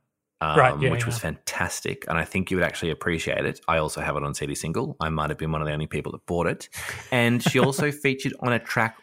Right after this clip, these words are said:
Speaker 1: with Mister Timothy, the D J, called Be Together. And it was so good. It was
Speaker 2: All right.
Speaker 1: so, so, it was such a good club song. They used to play it all the time at, um, the Prince nightclub in Melbourne.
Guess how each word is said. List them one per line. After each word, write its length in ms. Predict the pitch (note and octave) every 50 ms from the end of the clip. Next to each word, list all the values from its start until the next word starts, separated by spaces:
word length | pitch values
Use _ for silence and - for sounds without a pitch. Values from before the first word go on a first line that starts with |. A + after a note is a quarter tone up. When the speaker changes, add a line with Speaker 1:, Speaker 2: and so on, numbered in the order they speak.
| _ -
Speaker 1:
with 420 | G2+ G2+ G#2 G#2+ A2 G#2 F#2+ F#2 - -
Mister 420 | A2 G#2+ A2 A2+ A2 - - G#2
Timothy, 460 | G2+ - - - A2+ A#2 A2+ - G#2 F2+
the 100 | F2 E2+
D 300 | D2+ - G2 G2 A2 G#2+
J, 400 | - G2 D#2+ C2+ G1+ - B1 -
called 240 | - - G2 F#2
Be 160 | - G2+ F#2+ F#2
Together. 520 | G2 - F#2 E2+ D#2 D2+ C2+ - E2+ F#2 _ _ _ _ _ _ _ -
And 100 | G2+ G2
it 40 | F#2+
was 160 | F2 F#2+ F#2 -
so 420 | - - - - A2 G#2 G2+ G2+
good. 380 | F#2+ F2 D#2+ C#2+ B1+ - - - _
It 60 | - G3
was 140 | F#3+ G3
Speaker 2:
All 80 | G3 F3
right. 120 | A3 A#3+
Speaker 1:
so, 160 | D3 A2 G2+ F#2+
so, 100 | E2 F#2+
it 60 | -
was 140 | - F2 -
such 200 | - A2 G2 -
a 40 | -
good 160 | G#2+ F#2 E2
club 280 | - - F#2+ E2+ E2 E2
song. 280 | - - F2+ F#2 G2+ A2
They 80 | G2+ G2+
used 160 | G2+ G2 -
to 60 | F#2+
play 180 | F2+ - F#2 F2
it 40 | E2 -
all 100 | E2+ F2
the 80 | F2 F2+
time 340 | - - F2+ F2 E2+ E2+ -
at, 320 | - D#2+ - - - - -
um, 300 | D#2+ D2+ D2+ D2+ D#2 -
the 80 | - E2
Prince 320 | - - F2+ E2 - -
nightclub 400 | F2 D#2+ C#2 - - - D#2+ -
in 120 | D#2 D2+
Melbourne. 360 | D2+ C#2+ C#2+ C#2 - - -